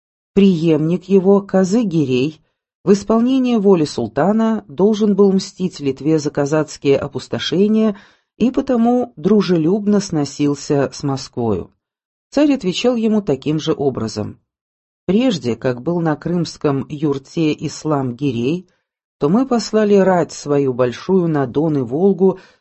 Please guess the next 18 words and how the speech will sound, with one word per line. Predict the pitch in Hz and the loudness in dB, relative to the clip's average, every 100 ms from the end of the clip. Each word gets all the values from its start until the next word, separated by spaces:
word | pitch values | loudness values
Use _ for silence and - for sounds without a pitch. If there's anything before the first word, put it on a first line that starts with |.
| _ | _
со | - 127 | -2 0
многими | 139 233 220 226 220 | 0 0 2 2 2
воеводами, | 202 208 196 151 117 110 - - _ _ - | 4 2 4 2 2 -2 -6 -12 _ _ -6
а | 131 | -6
идти | 123 - 196 | -6 -2 -2
было | 180 175 | 0 2
им | 170 190 180 165 - | 0 0 -2 -4 -10
с | - | -10
Мурат | 156 151 170 160 | -4 0 0 0
Гиреем | 120 147 165 156 131 | -2 -4 0 -2 -2
царевичем | - 165 139 127 123 - 185 185 - _ _ - | 0 0 2 -2 -4 -4 -4 -4 -8 _ _ -4
на | 139 | -2
Ислам | 135 170 202 190 | -2 0 2 2
Гирея | 151 143 180 175 | 0 -2 2 2
царя | 165 - 123 147 196 202 | 0 -2 -2 0 2 0
за | 147 | 0
его | 160 143 143 | 0 0 0
неправды. | 143 139 139 113 98 104 95 | 0 0 0 -2 -2 -6 -12